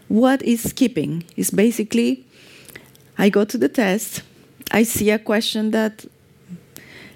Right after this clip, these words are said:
maybe I don't know, I'm not sure of the answer. Suppose that if I get it wrong, I get a penalty for answering it wrong.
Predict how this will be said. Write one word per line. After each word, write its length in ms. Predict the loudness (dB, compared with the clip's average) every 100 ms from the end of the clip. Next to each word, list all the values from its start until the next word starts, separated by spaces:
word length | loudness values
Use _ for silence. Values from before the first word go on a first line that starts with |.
| 0
maybe 720 | 4 4 4 0 0 0 0 -2
I 80 | 0
don't 300 | 0 0 0
know, 340 | 0 -2 -2
I'm 140 | 0 0
not 160 | 0
sure 260 | 0 0 0
of 140 | -2
the 120 | -2
answer. 540 | 0 0 -4 -4 -4 -4 _ _ _ _ _ -20 -20 -20 -20 -6
Suppose 640 | 0 2 2 2 4 2 0
that 220 | -2 0
if 220 | -2 0
I 80 | -2
get 240 | 0 -2
it 160 | -2 -4
wrong, 640 | -2 0 0 -2 -4 -6 -12 _ _ -20 -4
I 100 | 0
get 220 | 2 0
a 60 | -2 -4 -2
penalty 840 | 0 2 -2 -4 -6 -4 -6 -8 -4
for 180 | -2 2
answering 600 | 0 0 0 0 0 -2
it 240 | -4 -6
wrong. 460 | -2 0 0 -2